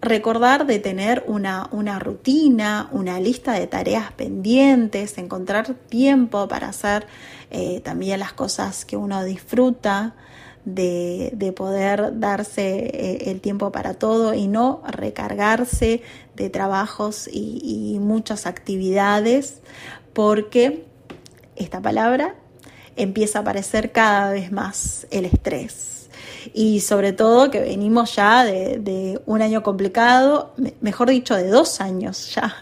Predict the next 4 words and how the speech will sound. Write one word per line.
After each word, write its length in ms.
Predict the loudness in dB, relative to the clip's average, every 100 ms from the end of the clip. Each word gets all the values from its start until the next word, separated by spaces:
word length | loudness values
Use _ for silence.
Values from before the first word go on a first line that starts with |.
| -8
complicados. 1120 | -4 -4 -4 -6 -6 -8 -6 -6 -6 -10 -12 -16 -20 -20 -20 -16 -16 -8 0
Pero 200 | 4 6
bueno, 300 | 6 4 2
ahora 320 | 4 6